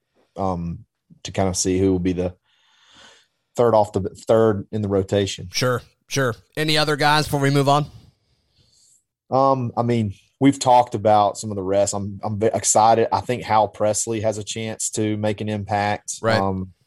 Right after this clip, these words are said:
Speaker 1: in our, I feel like our wide receiver room's kind of wide open. Um, Tavarish Dawson in the, in the return game, that's another guy who's abs-, has absolute blazing speed.
Speaker 2: Sure.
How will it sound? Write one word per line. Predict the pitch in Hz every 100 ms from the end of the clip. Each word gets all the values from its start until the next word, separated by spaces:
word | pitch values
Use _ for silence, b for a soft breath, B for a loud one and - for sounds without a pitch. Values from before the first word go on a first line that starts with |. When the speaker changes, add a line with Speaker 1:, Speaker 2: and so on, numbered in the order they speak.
| _ -
Speaker 1:
in | 107
our, | 104 101 98 -
I |
feel | 85 107
like | 101
our | 98
wide | 95 101 104
receiver | 95 110 104
room's | 104 98
kind | - 104 98
of |
wide | 90 95 98 101
open. | 98 98 104 98 98 b b b -
Um, | 104 98 95 B _ -
Tavarish | 104 110 117 113
Dawson | 104 104 107 104 113 107 107
in | 95 95
the, | 101
in | 113 110
the | 101
return | 92 - 120 110 110
game, | 107 104 104 101
that's | 101 -
another | 101 104 104
guy | 104 104 104
who's | 101 92
abs-, | 90 101 - - -
has | 104
absolute | 104 107 - 104 98
blazing | 92 95 104 104 104
speed. | 98 - 101 101 101 98
Speaker 2:
Sure. | 120 120